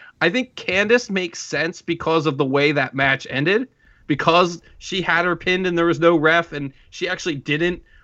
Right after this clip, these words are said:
cheat till after that. So, like, you could argue that she is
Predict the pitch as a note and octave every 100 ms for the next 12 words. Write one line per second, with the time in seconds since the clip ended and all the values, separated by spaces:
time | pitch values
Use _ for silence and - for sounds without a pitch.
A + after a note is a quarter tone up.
0 | - - - F3 F3+ - - D#3+ F3 D#3
1 | - C#3 D3+ F#3 F3+ F#3+ F3+ - E3 D#3
2 | D3 D3 - _ - C3+ _ - D#3+ -
3 | F#3 C#3+ D3+ D#3+ E3+ F3+ D#3 B2 - E3+
4 | C3+